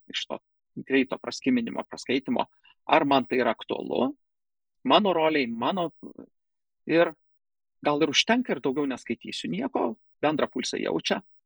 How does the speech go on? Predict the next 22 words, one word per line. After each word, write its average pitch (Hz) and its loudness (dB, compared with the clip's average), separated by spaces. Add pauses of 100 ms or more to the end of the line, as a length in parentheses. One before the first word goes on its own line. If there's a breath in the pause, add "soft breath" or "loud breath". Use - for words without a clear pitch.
(120)
svarbu 143 2
detalės, 190 0
einu 147 2
į 123 -4
dokumentą, 208 -2
skaitau - -2
dokumentą, 202 0 (100)
kažkas - -6
neaišku, 185 0 (400)
diskutuoju - -4
dokumente. - -10
Tai 120 0
vat 147 2 (440 soft breath)
komunikacija 143 0
yra 185 0
esminė 190 -2 (160)
tokia 190 2
turbūt - -8
apie - -10
visą - -16
tą - -10
progresą. - -16